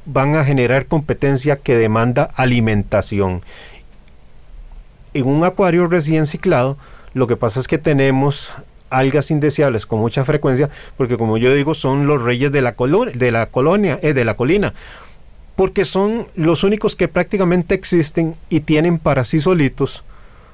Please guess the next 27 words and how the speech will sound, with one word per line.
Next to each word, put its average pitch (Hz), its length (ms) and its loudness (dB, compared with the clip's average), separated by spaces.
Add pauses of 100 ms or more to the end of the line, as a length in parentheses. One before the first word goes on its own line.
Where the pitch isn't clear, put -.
(300)
todos 156 300 0
esos 143 260 -2
nutrientes. 101 640 -4 (400)
En 131 160 2
la 123 100 2
medida 120 300 2
que 170 80 -2
el 165 60 2
acuario 151 280 0
se 107 100 -4
va 110 60 2
haciendo 135 340 0
más 135 240 0
viejo 120 500 0
y 110 420 -6 (480)
crece 165 420 0
esa 151 200 0
diversidad 127 840 2
y 123 60 -2
se 120 100 -4
va 117 80 2
haciendo 139 280 0
más 139 260 0
robusta 151 680 0 (500)
esa, 147 400 0 (120)
eh, - 120 -14 (440)
colonia 135 680 2